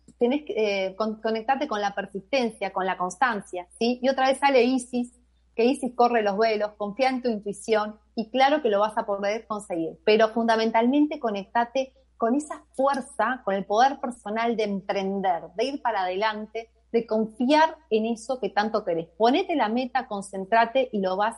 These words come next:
a poder conseguir. Te dice el tarot.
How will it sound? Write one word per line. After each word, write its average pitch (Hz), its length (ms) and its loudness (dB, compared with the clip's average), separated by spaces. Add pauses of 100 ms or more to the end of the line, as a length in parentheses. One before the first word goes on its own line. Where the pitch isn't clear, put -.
a 208 120 -6
poder 190 280 -2 (180)
conseguir. 202 1040 -4 (180)
Te 190 100 2
dice 190 180 0
el 190 60 -6
tarot. - 200 -4